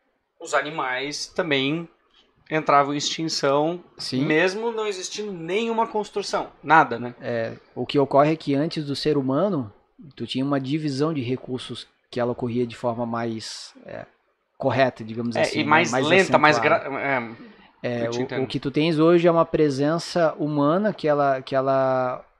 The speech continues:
Speaker 2: hoje pra construção de uma cidade, tu tem que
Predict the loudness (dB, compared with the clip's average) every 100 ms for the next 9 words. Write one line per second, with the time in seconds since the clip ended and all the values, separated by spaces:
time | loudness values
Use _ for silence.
0 | _ 0 0 0 -2 -2 -4 -8 -6 -4
1 | -4 -4 -4 0 2 2 0 -6 -8 -2
2 | 0 0 -2 -4 -2 0 -2 -6